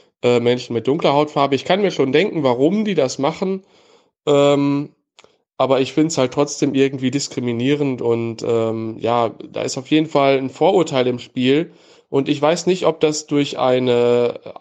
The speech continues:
eine Faktenlage gedeckt ist, also machen, haben sie da höhere Twe-, Trefferquoten, ähm, Unregelmäßigkeiten zu finden? Ich weiß nicht, auf welcher Grundlage,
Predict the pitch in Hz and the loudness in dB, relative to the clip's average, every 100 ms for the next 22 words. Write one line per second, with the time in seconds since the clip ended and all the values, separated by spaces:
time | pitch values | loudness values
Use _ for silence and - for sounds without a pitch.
0 | - 90 - _ 131 131 - 165 - 139 | -20 -20 -20 _ -6 -2 -2 -2 -4 0
1 | 127 127 123 120 117 139 - 131 - 120 | 2 2 0 -2 0 -2 -2 -4 0 -2
2 | 120 123 120 120 - - _ _ 147 156 | 2 2 2 0 -12 -20 _ _ -4 -2
3 | 147 151 160 156 143 139 160 156 143 - | -2 0 0 0 0 2 2 2 0 -2
4 | - - 170 170 170 - 160 165 165 160 | -2 -2 -2 -2 -4 -2 0 0 0 2
5 | 151 156 147 - 135 131 135 131 - - | 4 2 2 0 0 0 -4 -8 -10 -12
6 | - - - 165 165 156 151 147 143 147 | -12 -12 -4 -2 0 0 0 0 0 -2
7 | - 147 139 143 - 151 143 135 139 147 | -4 -4 -2 -6 -2 -2 -2 -4 -2 0
8 | 151 123 147 170 135 143 165 165 139 135 | 0 2 0 0 0 0 0 2 2 2
9 | 135 131 | 2 0